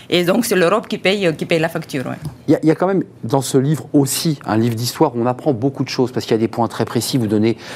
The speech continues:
Speaker 2: euh, le, le, le déclenchement de cette crise de vingt-neuf. Un homme dit : « Non, on ne va pas renflouer cette banque, euh, United States, Bank of United States », qui dit : « Je, je renfloue pas. » Et quelqu'un lui dit : « Mais attendez, c'est une énorme bêtise de pas le faire. » Et il s'obstine.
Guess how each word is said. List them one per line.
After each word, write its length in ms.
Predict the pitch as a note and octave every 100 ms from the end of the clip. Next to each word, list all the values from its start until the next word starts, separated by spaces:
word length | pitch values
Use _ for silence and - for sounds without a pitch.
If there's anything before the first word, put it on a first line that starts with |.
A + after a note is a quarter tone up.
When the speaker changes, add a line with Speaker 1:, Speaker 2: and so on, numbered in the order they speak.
| - F#2+
Speaker 2:
euh, 240 | F2 B1
le, 200 | G2+ G#2+ -
le, 160 | G2+ -
le 140 | F#2+ F#2+
déclenchement 720 | A2 E3 - C#3 - D3 C3
de 20 |
cette 160 | G#2+
crise 240 | - A#2+ G#2
de 60 |
vingt-neuf. 480 | G#2 G#2 A#2+ A#2 - - - -
Un 200 | A#2 A#2+
homme 260 | C3+ C#3+ A#2
dit : « 200 | A2 B2+
Non, 420 | C3+ E3+ A#3 A#3 - - - - -
on 100 | B2
ne 80 |
va 140 | A#2 C3+
pas 260 | - E3+
renflouer 540 | F3+ D3 C3 D3 C#3 C#3+
cette 260 | C3+ A2+
banque, 340 | G#2+ C3+ B2+ - -
euh, 240 | G2 F#2+ F#2+
United 420 | A2 A2 G#2 G#2
States, 440 | - C3 B2 -
Bank 260 | A2 A2+ -
of 220 | G2 -
United 300 | A2 G2 -
States », 320 | - F3+ F3 -
qui 100 | G2+
dit : « 160 | D3
Je, 60 | C#3 G2+
je 100 | B2
renfloue 260 | B2 C3+
pas. » 220 | C3 F#3 - - - - - G#2 G#2
Et 120 | - F2+
quelqu'un 340 | - - C3
lui 140 | G#2
dit : « 120 | G#2+ D3+
Mais 80 |
attendez, 220 | F2+ A2 A#2
c'est 240 | G#2 -
une 80 | C3
énorme 420 | C3+ D#3+ G#3 E3
bêtise 320 | D#3 - D4
de 80 | C#3
pas 100 | B2
le 60 | A2
faire. » 220 | A2+ F#2 - - - - -
Et 80 | G#3
il 120 | A3
s'obstine. 520 | G3+ D3 - F#3